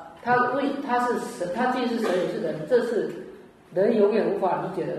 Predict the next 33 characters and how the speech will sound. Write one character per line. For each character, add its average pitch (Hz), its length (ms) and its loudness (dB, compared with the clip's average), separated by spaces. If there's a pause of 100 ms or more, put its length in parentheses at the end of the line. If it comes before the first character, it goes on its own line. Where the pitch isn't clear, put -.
(100)
我 190 160 4
不 180 200 -2
想 180 160 0 (140)
希 214 140 -6
望 214 180 2
大 202 160 4
家 196 240 4
用 202 200 0
过 233 180 4
多 196 180 2
的 175 300 0 (800)
这 190 100 -6
个 180 120 -2
理 165 220 0
性 240 200 -2
的 180 120 2
词 170 280 -4
汇 202 220 2
去 175 380 -2
揣 - 460 2
度 220 280 0
说 190 200 0 (100)
神 170 200 0
和 190 120 2
人 160 160 2
到 196 160 4
底 - 120 0
怎 - 80 -4
么 170 60 -6
样 180 120 -4
怎 - 80 -8
么 - 80 -8
样。 185 180 -2